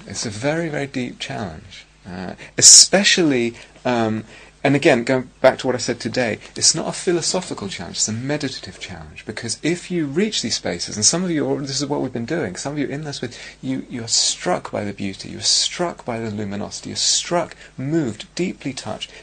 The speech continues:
deeply freed by that sense of things. And yet, it's not a final resting place. Uh, so, other, other flavors. Um,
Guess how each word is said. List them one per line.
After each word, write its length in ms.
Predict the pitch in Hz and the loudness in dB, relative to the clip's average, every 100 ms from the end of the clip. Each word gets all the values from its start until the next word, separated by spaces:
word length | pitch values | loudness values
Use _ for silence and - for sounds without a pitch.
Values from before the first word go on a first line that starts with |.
| - | -2
deeply 340 | 156 - 113 | 0 0 -6
freed 560 | 104 - - 208 117 - - - - | -12 -10 -4 -2 -2 -4 -12 -20 -6
by 160 | 104 98 | -2 -2
that 200 | 95 - | -2 2
sense 320 | - 87 - | 2 2 -8
of 60 | 87 | -10
things. 400 | 85 80 - - - - | -14 -14 -16 -18 -18 -6
And 160 | 110 | -4
yet, 380 | 120 139 175 190 - | -4 -4 -6 -12 -16
it's 220 | - - | -6 -6
not 160 | 117 101 | -4 -8
a 40 | |
final 340 | 98 110 98 95 | -10 -10 -10 -10
resting 320 | 87 - - | -8 -8 -10
place. 380 | - - - - - - _ - - - _ _ - - - - - - - - - - - - - - - - - - - - - - - - - - - - - | -16 -18 -16 -18 -20 -20 _ -20 -20 -20 _ _ -20 -20 -20 -20 -10 -8 -8 -14 -14 -14 -16 -16 -18 -20 -20 -20 -20 -20 -20 -20 -20 -20 -20 -20 -20 -20 -20 -12 -4
Uh, 460 | 107 95 90 87 92 - - - - - - - - - - - - - - - | -2 -2 -4 -6 -12 -18 -20 -20 -20 -20 -20 -20 -20 -20 -20 -20 -20 -20 -20 2
so, 880 | - - - 151 101 92 117 156 - - _ - _ - - | 6 8 8 8 6 4 2 0 -4 -14 _ -20 _ 0 4
other, 260 | 156 156 | 6 6
other 220 | 147 160 156 | 6 6 4
flavors. 760 | - 135 131 104 85 82 - - | 2 4 4 2 -2 -2 -4 -2
Um, 680 | 107 98 95 90 87 87 | -4 -2 -4 -4 -8 -10